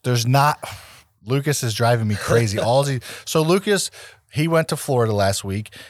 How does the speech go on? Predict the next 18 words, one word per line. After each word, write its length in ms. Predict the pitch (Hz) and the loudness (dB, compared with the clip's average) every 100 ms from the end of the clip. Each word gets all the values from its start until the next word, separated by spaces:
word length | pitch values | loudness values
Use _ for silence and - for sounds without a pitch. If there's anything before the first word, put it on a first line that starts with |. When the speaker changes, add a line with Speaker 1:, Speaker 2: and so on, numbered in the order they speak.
| - | -4
Speaker 1:
and 140 | 113 | 0
he 100 | 120 | 2
drove 300 | 104 131 156 | 4 4 4
two 160 | - 180 | 2 0
days 240 | 160 151 | 2 2
with 140 | 143 - | -2 0
his, 240 | 143 120 | -2 -2
his, 340 | 123 123 127 | -2 0 0
his 180 | 113 123 | 0 -2
beautiful 400 | 110 127 131 - | 0 -2 -2 0
wife 220 | 120 117 | 2 2
and 100 | 123 | 0
beautiful 300 | 113 117 - | -2 -4 -4
boys, 480 | 120 107 101 104 - - - - _ | -2 0 2 0 -4 -10 -20 -20 _
two 160 | - 165 | -2 2
days 180 | 165 147 | 2 4
down 240 | 120 113 | 4 4
there, 280 | 107 104 | 2 0